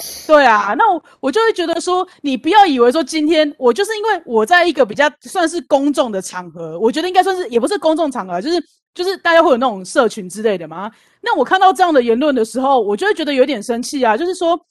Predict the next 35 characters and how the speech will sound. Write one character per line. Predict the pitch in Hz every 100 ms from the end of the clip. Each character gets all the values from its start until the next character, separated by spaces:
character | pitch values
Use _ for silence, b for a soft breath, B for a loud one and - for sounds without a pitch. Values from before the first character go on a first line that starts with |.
| _
你 | 302 294
今 | 247 415
天 | 403 427 392
你 | 277
可 | 214 427
以 | 359
觉 | 262
得 | 277
自 | - 359
己 | 262 226 185
脏 | 233 202
啊， | 226 208
我 | 214
没 | 220 349
有 | 277
意 | 302
见 | 247 294 240
啊， | 226
那 |
你 | 370 269
凭 | 262 339
什 | 311
么 |
今 | 226 277
天 |
去 | 277
物 | 302 277
化 | 269
别 | 180 208
人， | 208
说 | 262
别 | - 220
人 | 190
脏 | 214 190 190
呢？ | 185 175